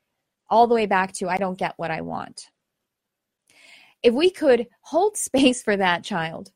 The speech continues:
and say, "Thank you so much, I recognize the good intention." See, we can't really move past a thought or a situation until we acknowledge the good that it is still giving us.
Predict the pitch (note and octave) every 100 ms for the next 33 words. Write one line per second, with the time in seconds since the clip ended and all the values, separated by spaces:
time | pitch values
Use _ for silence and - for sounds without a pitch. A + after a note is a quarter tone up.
0 | _ _ _ _ _ _ - C#4 D4+ C#4
1 | F#4 F4+ B3 - G3+ F#3 A3 C#4+ C4 D#4+
2 | D#4+ A3+ G3 E3 D#3+ F#3 A3 A#3 B3+ A#3+
3 | A#3+ G#3+ G3 A#3 C4+ C4+ - F4+ G4 E4
4 | D4+ B3+ B3 B3+ - G3+ G3 G3 - F#3+
5 | G3+ E3+ - A3+ D#4+ A4+ - F4+ D#4+ D4
6 | E4+ - E3+ F#3 - _ _ _ _ _
7 | _ A#3+ B3 B3 C4+ B3 A3 A3 A#3 C4
8 | A#3+ G#3 G3 - _ - F#3 G3+ F3 A3
9 | A3 F#3 F#3 F3 F3+ - F3+ E3+ F3 E3
10 | D3 F3+ - -